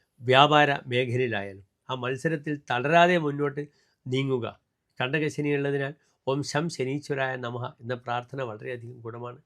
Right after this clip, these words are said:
ശനിയാഴ്ച നെയ്വിളക്ക് സമർപ്പിക്കുക. ബുധനാണ്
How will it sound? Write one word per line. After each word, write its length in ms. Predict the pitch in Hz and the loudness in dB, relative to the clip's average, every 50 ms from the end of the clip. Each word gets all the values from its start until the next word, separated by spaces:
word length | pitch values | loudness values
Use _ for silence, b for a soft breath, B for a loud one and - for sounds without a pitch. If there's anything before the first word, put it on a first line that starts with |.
| b b b b b b - | b b b b b b -8
ശനിയാഴ്ച 460 | - - 131 127 131 135 131 123 131 | -2 0 2 2 2 0 -2 -2 -4
നെയ്വിളക്ക് 540 | 123 120 120 131 139 143 139 127 120 - 131 | -6 -4 -2 -2 0 0 -2 -4 -6 -10 -12
സമർപ്പിക്കുക. 680 | - - 110 120 120 120 - 135 123 123 - 123 123 123 120 b b b b b b - | -12 -12 -12 -12 -12 -12 -12 -12 -12 -12 -12 -14 -12 -12 -14 b b b b b b -4
ബുധനാണ് 640 | 135 147 180 196 160 151 220 220 214 208 208 196 | 2 6 6 6 8 8 6 8 8 6 6 4